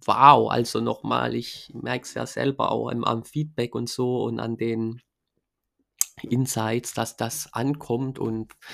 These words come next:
gehört wird. Also noch mal, ich kann mich nur wiederholen, du hast mehr trainiert, noch mal um den Punkt aufzugreifen. Ich hab's ja am Anfang schon erwähnt.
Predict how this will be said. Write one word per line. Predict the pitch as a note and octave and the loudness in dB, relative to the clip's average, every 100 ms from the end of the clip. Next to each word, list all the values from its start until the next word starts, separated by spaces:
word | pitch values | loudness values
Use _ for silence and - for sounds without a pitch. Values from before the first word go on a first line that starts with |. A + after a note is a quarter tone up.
| - - - - - - - | -16 -16 -18 -18 -18 -20 6
gehört | C#3 B2+ C3+ D#3 D#3+ | 8 10 12 10 10
wird. | C3 D3 D3+ | 8 8 8
Also | - B2 B2 B2 | 8 6 6 2
noch | B2+ C#3 | 2 2
mal, | A#2+ B2 B2+ | 2 4 2
ich | A#2 - | -2 -2
kann | A#2+ B2+ | -2 -2
mich | B2 B2+ | -4 0
nur | C3 C#3 | 2 2
wiederholen, | B2+ A2+ B2+ C#3 C#3 A#2+ C#3 | 4 2 4 4 4 2 0
du | C3 A#2+ | 0 0
hast | B2 - - | -2 -4 -4
mehr | A#2+ A#2 | -2 -2
trainiert, | - A#2+ C3+ D3+ E3 | -2 -2 2 2 2
noch | A#2+ A2+ | 0 0
mal | A#2 A#2 | 0 0
um | A#2+ | 0
den | A#2+ A#2+ | 0 -4
Punkt | - D3 D3+ | -2 -2 2
aufzugreifen. | C3+ C3+ - - - B2+ C3 C3 C3+ C#3 | 2 0 -4 -14 -2 0 0 -2 -4 -2
Ich | - A#2+ | -2 -4
hab's | A#2 - | -6 -4
ja | A2+ | -4
am | A2+ | 0
Anfang | A2+ C3 C3 | -2 0 -2
schon | C3 - B2 | -2 -4 -4
erwähnt. | A#2+ A#2+ A#2+ A#2+ | -2 0 0 0